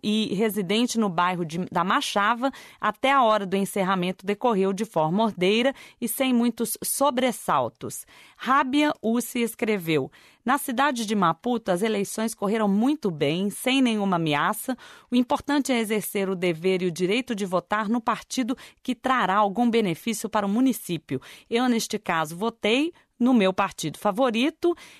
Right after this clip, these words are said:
É só esperar pelo resultado, que vença ao melhor, todos querem o bem do país. Também o Armando Tomás Fernando deixou uma mensagem na nossa página no Facebook.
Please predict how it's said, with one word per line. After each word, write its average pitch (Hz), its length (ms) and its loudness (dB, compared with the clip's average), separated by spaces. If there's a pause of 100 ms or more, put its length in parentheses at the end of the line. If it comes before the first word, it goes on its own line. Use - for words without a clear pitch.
(180)
É 262 200 2
só 220 260 0
esperar 190 480 0
pelo 185 240 -2
resultado, 226 640 0
que 240 120 -4
vença 226 560 0
ao 226 100 4
melhor, 208 540 2
todos 214 360 -4
querem 185 400 0 (280)
o - 100 -4
bem 196 400 0
do 208 140 -2
país. 180 600 -2 (300)
Também 233 320 2
o 254 100 4
Armando 226 500 2
Tomás 196 440 0
Fernando 196 500 -2
deixou 180 360 -2
uma 196 120 2
mensagem 196 480 -2
na 196 140 0
nossa 190 300 0
página 202 420 0
no 208 80 0
Facebook. 190 640 -4